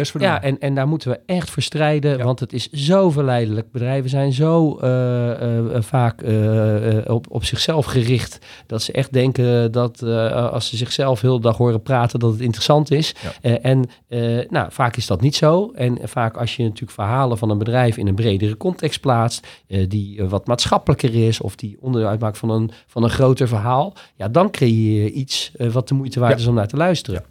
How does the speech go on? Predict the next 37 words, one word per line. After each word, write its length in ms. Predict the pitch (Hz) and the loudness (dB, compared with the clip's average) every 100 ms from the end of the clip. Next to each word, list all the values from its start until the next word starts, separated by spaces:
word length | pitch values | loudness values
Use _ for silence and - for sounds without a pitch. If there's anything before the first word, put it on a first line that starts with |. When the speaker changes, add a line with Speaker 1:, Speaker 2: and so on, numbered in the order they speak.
| - | -2
Speaker 2:
En, 300 | 113 113 - | 0 2 2
en 140 | 117 | 0
niet 160 | 135 - | 0 -2
zozeer 340 | 104 95 104 92 | -4 -2 -2 0
alleen 60 | |
Speaker 1:
Nou 120 | 113 123 | 0 0
ja, 60 | |
Speaker 2:
voor 120 | 107 | 0
Speaker 1:
en 120 | 104 151 | 2 2
Speaker 2:
je 120 | 165 - 131 | 2 -4 -10
Speaker 1:
da-, 100 | 120 | -8
en 140 | 127 127 | -4 0
dat 200 | 143 - | 0 0
vind 140 | 131 | -2
ik 60 | 113 | -2
het, 160 | 107 - | -6 -8
het, 200 | 110 - | -8 -6
het 160 | 107 | -4
heldere 460 | 87 120 147 113 92 | 2 2 2 0 -4
van 200 | 104 104 | -2 -2
zo'n 220 | 101 107 | -2 -4
getal. 500 | - 101 90 120 202 _ - | -6 -8 -8 -8 -12 _ -2
Speaker 2:
Ja. 280 | 123 135 - | 2 2 2
Speaker 1:
Ehm, 600 | 113 110 110 113 110 110 113 - _ _ _ _ | 2 4 4 2 2 0 -4 -10 _ _ _ _
zoiets 480 | 104 120 151 165 139 | 0 2 2 -2 0
maken, 480 | 123 135 117 82 73 - | 2 2 0 -4 -6 -8
wat 220 | 101 98 | -4 2
Speaker 2:
Ja. 140 | 160 | 4
Speaker 1:
dus 220 | 101 98 | 4 0
het 220 | 101 104 87 | 0 0 2
beluisteren 460 | 107 113 - 92 | 0 0 -4 -6
waard 220 | 90 117 | -6 -6
is. 80 | 117 | -6
Ja, 140 | 110 107 | -6 -4
jongens, 240 | 107 101 | -4 -2
heel 160 | 110 113 | -4 -2
eerlijk, 280 | 104 113 | -4 -6